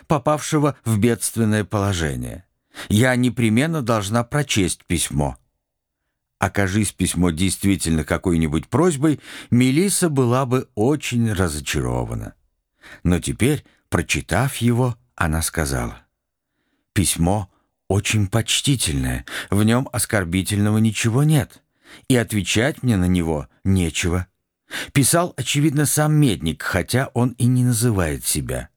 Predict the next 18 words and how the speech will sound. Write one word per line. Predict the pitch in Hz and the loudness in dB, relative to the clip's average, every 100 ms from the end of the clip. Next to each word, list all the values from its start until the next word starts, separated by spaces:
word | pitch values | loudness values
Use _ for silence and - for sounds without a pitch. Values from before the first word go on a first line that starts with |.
| _ _ - - - | _ _ -10 -8 -2
Я | 90 | 0
должна | 78 80 78 78 | 0 -2 -2 -2
показать | 78 87 85 90 | -2 -2 -2 -2
письмо | - 90 82 98 - | -4 -4 -2 -2 -2
Араминте. | 92 95 104 87 - - - _ _ _ _ - | -4 0 0 0 -4 -10 -12 _ _ _ _ -2
А | 95 87 | -2 0
стоит | - - 139 80 - | -4 0 0 0 -2
ли? | 69 - _ - - | -6 -6 _ -20 -8
Она | - 90 90 | 0 0 2
такая | 95 90 107 98 | -2 -2 0 0
разборчивая | 92 73 123 135 - 90 85 | -2 -2 -2 -2 -2 0 0
и | |
степенная, | - - - 120 143 92 87 - - | 0 -4 -2 0 0 -2 -4 -6 -6
сейчас | - 123 - 123 104 | -2 0 2 0 0
же | 107 | -2
заговорит | 95 87 98 104 120 - | -2 0 0 0 0 -2
о | 104 | -4
благоразумии, | 80 92 78 78 69 90 170 139 107 | -2 -2 -2 -2 0 2 4 4 2